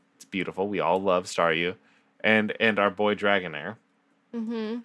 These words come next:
Speaker 1: Dragonair stores an enormous amount of energy inside its body. It is said to alter the weather conditions in its vicinity by discharging energy from its crystals on its neck and tail.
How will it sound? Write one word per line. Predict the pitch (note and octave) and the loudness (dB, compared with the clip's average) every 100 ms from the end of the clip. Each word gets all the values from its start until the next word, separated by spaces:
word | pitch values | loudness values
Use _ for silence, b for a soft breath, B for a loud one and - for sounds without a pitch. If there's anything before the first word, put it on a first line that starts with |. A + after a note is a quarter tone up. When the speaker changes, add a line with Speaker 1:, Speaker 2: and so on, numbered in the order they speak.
| b b b _ | b b b _
Speaker 1:
Dragonair | A#2+ A#2+ C#3+ D3 C#3 | 2 2 2 -2 -2
stores | - - A#2+ A#2+ A2 | -4 2 4 4 2
an | F2+ | 0
enormous | G2 F#2+ G2 B2 C3+ | 0 4 4 4 0
amount | C3+ C3+ | 0 0
of | |
energy | A#2+ A2 F#2 F#2+ | 4 2 4 0
inside | - G2+ - F#2+ | 0 0 2 2
its | F2+ | 2
body. | - A#2 A2 D#2 | 2 4 4 2
It | D2+ | -2
is | G2 | 0
said | - C3 B2+ | 4 2 2
to | - | -2
alter | G2 A#2 - C3+ | 2 0 4 4
the | A#2+ | 4
weather | G#2 A#2 B2 | 4 4 2
conditions | G#2+ F2+ - E2+ D#2 | 0 0 0 -4 -6
in | F2 | -8
its | F2+ | -8
vicinity | - E2+ - A#2+ F2+ D#2+ - B B | -8 -4 0 0 0 -4 -6 B B
by | G2 | 0
discharging | F2+ G#2 - - B2 C3+ D3 | 0 -2 -2 2 2 2 0
energy | F#2+ A#2 A2+ | 2 2 0
from | G#2+ G#2+ | -2 -2
its | F#2 - | 0 -2
crystals | - D3 - - G#1 - - | 2 2 2 -4 -6 -6 -4
on | F#2 | -4
its | - F2+ | -4 -6
neck | F#2+ A#2 - - | -2 -2 -2 -4
and | G#2+ G#2 | -4 0
tail. | - A2+ D2+ - | 4 4 2 -4